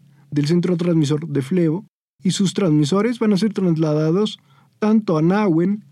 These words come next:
y Bechtertal en Alemania para la Deutsche Welle como a el centro transmisor que tenía Radio Nederland en Bonaire. En el dos mil doce,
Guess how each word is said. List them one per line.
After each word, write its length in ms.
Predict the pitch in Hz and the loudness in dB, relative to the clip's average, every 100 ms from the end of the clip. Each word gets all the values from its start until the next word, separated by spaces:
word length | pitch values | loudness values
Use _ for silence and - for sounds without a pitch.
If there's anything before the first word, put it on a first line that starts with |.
| - | -4
y 100 | 170 | 0
Bechtertal 680 | 180 147 - 185 - 190 214 | 0 -2 -4 -6 -4 -6 -6
en 180 | 190 151 | -4 -2
Alemania 600 | 170 226 220 196 208 247 _ - | 0 2 2 2 -2 -4 _ -8
para 160 | 147 | -6
la 140 | 143 139 | -4 -2
Deutsche 380 | 139 170 165 180 | 0 0 -2 -2
Welle 340 | 147 147 208 - _ _ _ _ _ | -2 -2 -4 -10 _ _ _ _ _
como 520 | - 214 220 240 285 - _ - | 0 4 4 4 -2 -8 _ -8
a 420 | 143 156 175 214 _ - | -4 -2 -4 -6 _ -6
el 160 | 175 | -2
centro 300 | 147 185 208 | 0 0 0
transmisor 560 | 202 190 156 135 175 185 - _ - | -2 0 0 0 -2 -4 -16 _ -8
que 80 | 160 | -4
tenía 420 | 147 147 165 165 | 0 2 0 -2
Radio 340 | 139 147 170 | -2 0 2
Nederland 580 | 180 170 156 135 143 156 - - _ _ _ _ | 2 2 0 0 -4 -6 -12 -20 _ _ _ _
en 420 | - 139 147 156 170 - | -2 2 2 0 -4 -6
Bonaire. 560 | 147 143 131 131 - _ _ _ _ _ _ _ _ | -2 0 0 -4 -12 _ _ _ _ _ _ _ _
En 100 | 160 | 0
el 120 | 160 | 2
dos 200 | 147 147 | 2 2
mil 180 | 160 170 | 2 2
doce, 480 | 160 220 220 277 277 | 2 2 0 -2 -4